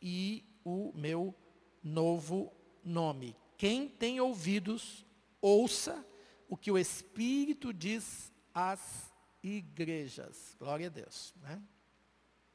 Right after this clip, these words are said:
Diz assim: "Eis que venho sem demora, guarda bem o que tens, para que ninguém tome a tua coroa." Conserve bem o que tens, para que ninguém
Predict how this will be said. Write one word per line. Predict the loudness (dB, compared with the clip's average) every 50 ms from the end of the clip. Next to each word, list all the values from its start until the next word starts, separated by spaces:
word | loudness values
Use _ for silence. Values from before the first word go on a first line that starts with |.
| _ _ _ _ _ _ _ -20 -20 -20 -20 -20 -20 -20 -20 _
Diz | -6 -4 -2 0 0
assim: | 0 0 0 -2 -2 -2 -2 -2
"Eis | -2 -2 -2 -2 -4
que | -6 -4
venho | -2 -2 -2 0 -2
sem | -2 -2 0 0 -2 -2 -2 -2
demora, | -4 -4 -2 0 2 4 4 2 2 0 -4 -6 -8 -14 -20 -20 -20 -20 -20 _ _ _ _ _ _ -2
guarda | 0 2 2 2 0 -2
bem | -2 0 0 0 0
o | 0
que | -2 -4
tens, | 0 2 2 2 2 0 -2 -4 -8 -12 -12 -14 -16 -18 -20 _ -20 _ _ _ _ _ _ _ _ _ _ _ _ _ _ _ _ _ _ _ _ _ _ _ _ _ _ _ _ _ _ _ _ _ _ _ _ _ _ _ _ _ _ _ _ _ _
para | -2 -2 -2 0
que | -2 -4
ninguém | -4 -4 -4 -4 -4 -6 -4
tome | -2 -2 -2 -2
a | -4
tua | -4 -6
coroa." | -6 -6 -8 -8 -10 -14 -18 -20 -14 _
Conserve | -6 -4 -4 -6 -6 -4 -2 0 0 0 -2 -6 -10
bem | -6 -4 -4 -4 -2 -4
o | -6
que | -6 -8 -10
tens, | -10 -10 _ -8 -8 -6 -6 -8 -10 -12 -14 -16 -14
para | -10 -6 -6 -6 -6
que | -8 -10
ninguém | -12 -10 -10 -8 -10 -10